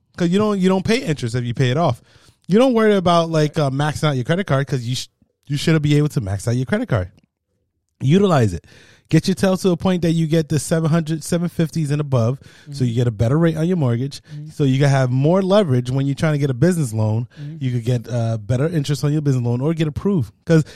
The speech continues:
Speaker 1: that's the issue. That's the issue. Uh, m-, keep in mind,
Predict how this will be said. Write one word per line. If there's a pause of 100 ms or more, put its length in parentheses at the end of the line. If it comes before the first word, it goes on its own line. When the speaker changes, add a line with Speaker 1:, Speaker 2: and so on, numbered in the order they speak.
(160)
Speaker 1:
that's
the
issue. (340)
That's
the
issue. (260)
Uh,
m-, (600)
keep
in
mind,